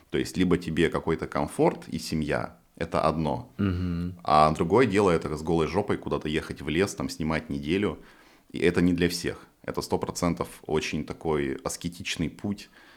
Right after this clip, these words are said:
Speaker 1: где ты как фанатик, вот именно хорошее слово, ты фанатично идёшь и видишь это дело, и ты понимаешь, что вот я в нём.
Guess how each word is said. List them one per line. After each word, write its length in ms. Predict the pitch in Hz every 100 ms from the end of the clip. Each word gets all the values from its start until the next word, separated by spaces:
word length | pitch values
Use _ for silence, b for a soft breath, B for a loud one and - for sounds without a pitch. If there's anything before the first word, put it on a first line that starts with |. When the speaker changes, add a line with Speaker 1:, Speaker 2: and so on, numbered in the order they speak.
| B
Speaker 1:
где 240 | 85 82 87
ты 220 | 85 82
как 160 | 87 85
фанатик, 560 | 95 95 85 - - - _ _
вот 160 | - 73
именно 200 | 80 76
хорошее 360 | - 85 82 -
слово, 240 | 87 76
ты 100 | -
фанатично 680 | 69 80 78 87 - 60 - B B B B -
идёшь 500 | 78 80 104 123 - -
и 240 | 78 78
видишь 340 | 78 90 85 -
это 160 | -
дело, 240 | 78 123 110
и 20 |
ты 100 | -
понимаешь, 320 | 80 80 76
что 160 | - 73
вот 120 | 71 -
я 180 | 78 90
в 80 | 80
нём. 320 | 67 64